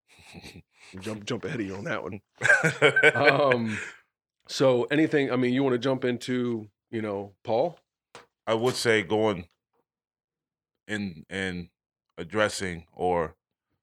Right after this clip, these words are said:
Speaker 1: reading what Paul states, um,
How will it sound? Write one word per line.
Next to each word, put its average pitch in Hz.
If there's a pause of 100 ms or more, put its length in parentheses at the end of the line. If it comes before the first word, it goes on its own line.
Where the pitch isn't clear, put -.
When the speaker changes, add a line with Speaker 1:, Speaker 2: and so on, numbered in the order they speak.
(140)
Speaker 1:
reading 92 (800)
what 98
Paul 95
states, - (1200)
um, 90